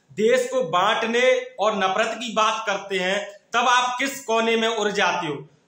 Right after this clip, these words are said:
ये भी हमें बताइए। जब आपके डॉक्टर से लेकर के साइंटिस्ट तक देश में अंधविश्वास फैलाने का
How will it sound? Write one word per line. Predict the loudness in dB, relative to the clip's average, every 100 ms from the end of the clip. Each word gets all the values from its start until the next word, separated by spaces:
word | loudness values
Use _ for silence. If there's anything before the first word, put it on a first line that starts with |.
| -10
ये | 0 0
भी | 2
हमें | 0 0 0
बताइए। | 0 2 0 0 -4 -8 _ _ -4
जब | 0 2
आपके | 0 0 0 0 -2 0 0 0
डॉक्टर | 0 0 0 -2 -2
से | -2 -2
लेकर | 0 0 0 0 -2
के | -2 0 0 -2 -12 _
साइंटिस्ट | -4 0 0 0 -2 -4 -6
तक | -2 0 0 -8 -16 _ _ _ _ _ _
देश | 0 4 4 2
में | -2
अंधविश्वास | 0 -2 0 -2 0 0 0 0
फैलाने | 0 2 2 2
का | 0